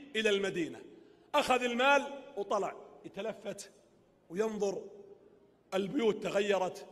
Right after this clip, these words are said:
الناس تغيروا، هل أنا ضيعت الطريق أو الموضوع أمر آخر؟ في الم-، المقابل أقبل على رجل يبيع خبزاً،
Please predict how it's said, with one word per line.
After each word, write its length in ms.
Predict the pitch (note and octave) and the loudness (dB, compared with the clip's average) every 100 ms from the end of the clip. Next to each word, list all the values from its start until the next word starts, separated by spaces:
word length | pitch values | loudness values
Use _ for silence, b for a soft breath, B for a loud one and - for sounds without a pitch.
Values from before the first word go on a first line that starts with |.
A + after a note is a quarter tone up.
| - - - _ _ _ - | -20 -20 -20 _ _ _ -8
الناس 400 | F#3 A#3 A3+ A3+ | 0 2 2 0
تغيروا، 600 | F#3+ A3 G#3+ G3 G3 F#3+ | -2 0 2 2 2 2
هل 60 | A3+ | 2
أنا 160 | A3+ | 2
ضيعت 360 | G#3+ A3+ A3+ G#3 | 2 4 2 0
الطريق 560 | - G3+ G#3+ G3 G3+ - - - - _ _ _ _ - | -2 0 2 0 -4 -14 -20 -20 -20 _ _ _ _ 2
أو 160 | G3 A3 | 4 6
الموضوع 560 | G#3+ G#3 A3+ A#3+ - | 4 2 6 4 4
أمر 360 | G#3 G3 G#3 A3 | 2 2 4 4
آخر؟ 420 | G#3 A3+ - - - - - _ _ _ - | 4 4 2 -8 -20 -20 -20 _ _ _ -4
في 60 | B3+ | -2
الم-، 300 | C4 B3 A#3+ | 0 -2 -4
المقابل 840 | G3+ G3+ G#3 A3 C4+ C#4 D#4 C#4 - - - - - _ _ _ | -6 -6 -2 6 8 8 6 2 -2 -14 -20 -20 -20 _ _ _
أقبل 440 | D4+ D4+ B3+ C4 B3 | 4 6 4 4 4
على 340 | A3 A#3+ A#3 | 6 6 6
رجل 300 | B3+ C4 C4 | 6 2 2
يبيع 360 | A#3+ A#3 A#3+ A3+ | 2 2 2 2
خبزاً، 400 | - F#3 C3+ | 0 -2 -4